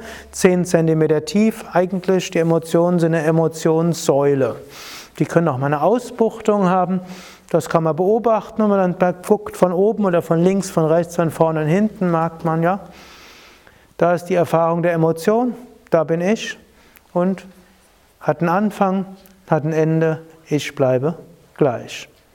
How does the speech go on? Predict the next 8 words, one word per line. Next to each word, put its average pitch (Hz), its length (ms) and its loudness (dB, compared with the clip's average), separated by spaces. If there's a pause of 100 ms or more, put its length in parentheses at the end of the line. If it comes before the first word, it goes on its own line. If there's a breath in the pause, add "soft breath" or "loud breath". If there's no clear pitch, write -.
(880 loud breath)
Sakshi - 480 -4
Bhav. - 380 -8 (420 loud breath)
Aus 165 180 2
diesem 165 300 2
Sakshi 202 420 0
Bhav 185 340 0
von 175 520 0
Sankhya 214 720 2